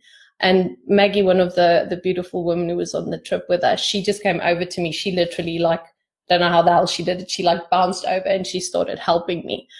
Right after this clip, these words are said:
So we basically cleared all of the energy there, and she really helped me to release and everything.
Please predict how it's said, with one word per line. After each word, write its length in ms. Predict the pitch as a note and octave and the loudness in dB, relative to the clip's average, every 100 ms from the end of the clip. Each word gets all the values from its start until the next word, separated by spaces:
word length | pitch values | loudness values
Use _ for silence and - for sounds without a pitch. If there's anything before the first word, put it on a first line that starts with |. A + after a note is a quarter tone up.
| - - | -18 -4
So 400 | - F3+ F3+ F3 | 2 2 2 -4
we 140 | G#3 F#3+ | -6 0
basically 540 | G3 G#3+ A#3+ - F#3+ | 2 2 0 -6 -8
cleared 520 | - B3 G3+ E3+ F3 - | -6 0 2 2 0 -4
all 160 | F#3 F#3 | -4 -4
of 100 | E3+ | -6
the 100 | - | -6
energy 460 | F3+ F3+ F3+ D#3+ | -4 -4 -6 -6
there, 300 | F3 E3+ E3 - | -4 -4 -6 -8
and 120 | F3 | -8
she 240 | - F3+ F3+ | -6 -4 -2
really 260 | F3+ G3 | 0 -2
helped 260 | G3 F3+ F3+ | 0 0 0
me 100 | F#3 | -6
to 140 | - F3 | -4 -2
release 420 | E3+ F3 F3+ - | -2 -4 -6 -8
and 120 | F3 | -10
everything. 600 | F#3+ - F3 F#3 E3+ | -10 -12 -12 -12 -12